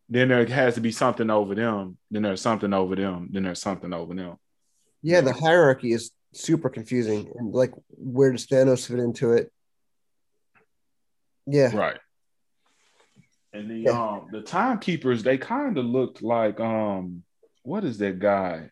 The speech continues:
Speaker 1: The guy in, um, he was a
Speaker 2: Oh, the Skrulls?
Speaker 1: Nah, he was a Fantastic Four villain. What was his man?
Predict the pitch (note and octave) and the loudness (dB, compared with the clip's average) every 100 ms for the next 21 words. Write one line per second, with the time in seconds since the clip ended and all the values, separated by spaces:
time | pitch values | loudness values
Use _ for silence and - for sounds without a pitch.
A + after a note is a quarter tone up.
0 | - G2 F2+ F2+ G2 A2+ G#2+ G#2 G2 F#2+ | -10 -8 -8 -6 -2 2 2 2 0 -2
1 | F#2 E2+ C#2+ C#2+ A#1 _ _ _ _ _ | -4 -6 -8 -10 -14 _ _ _ _ _
2 | _ _ _ - E3 G#2 F#2 E2 D2+ B1+ | _ _ _ -4 -2 -2 -2 -4 -6 -10
3 | _ _ _ _ - D#3 B2 - - B2+ | _ _ _ _ 2 4 4 0 0 4
4 | D3+ G#3 - - _ _ - _ - - | 4 4 -2 -20 _ _ -20 _ -20 -20
5 | _ _ B2+ D#3+ C#3 A2 F#2 C2+ F2+ D3+ | _ _ 2 4 6 4 2 -4 -4 0
6 | C#3+ B2+ A2 G#2+ G2+ G2 B2 A2+ - C3+ | 2 0 2 2 2 0 -4 -4 0 2
7 | C3 - F#2 - C#3 A2+ G2+ G2 E2+ F2 | 2 -4 -10 -2 0 0 0 -4 -4 -12
8 | - D#3 B2+ F#2+ F2 F#2 F#2 F2 | -14 -12 -8 -8 -8 -12 -14 -18